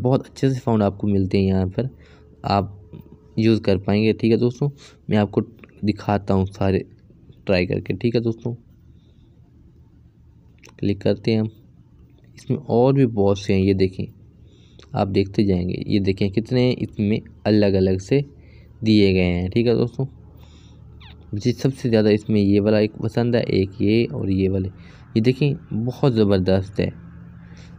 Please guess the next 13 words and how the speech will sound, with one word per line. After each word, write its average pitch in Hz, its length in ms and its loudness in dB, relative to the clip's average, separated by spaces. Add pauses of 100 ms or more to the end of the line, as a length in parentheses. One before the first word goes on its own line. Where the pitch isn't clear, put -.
(120)
आपको 120 520 0
ये 123 120 4 (120)
बहुत 113 300 2
पसंद 107 340 0
आने 90 280 2
वाला 90 200 0
है। 95 60 -4
ठीक 117 180 -4
है 110 60 2
दोस्तों, 113 340 -2 (3000)
इसमें 123 280 0
और 113 240 2
भी 120 120 0